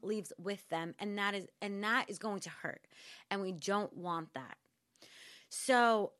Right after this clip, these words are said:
I'm, again, I'm not talking about the person who is dating and has high standards. That's not the person I'm talking about. I'm not talking about the person who is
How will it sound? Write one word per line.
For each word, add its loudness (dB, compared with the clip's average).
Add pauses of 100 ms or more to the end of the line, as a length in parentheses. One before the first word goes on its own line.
(300)
I'm, 10
again, 8
I'm 8
not 4
talking 0
about 4
the -10
person -2
who 0
is -2
dating 4
and -2
has 2
high 4
standards. 0
That's 4
not 6
the -4
person -2
I'm -4
talking 0
about. 0 (560)
I'm 6
not 8
talking 0
about 4
the -6
person 0
who 4
is 0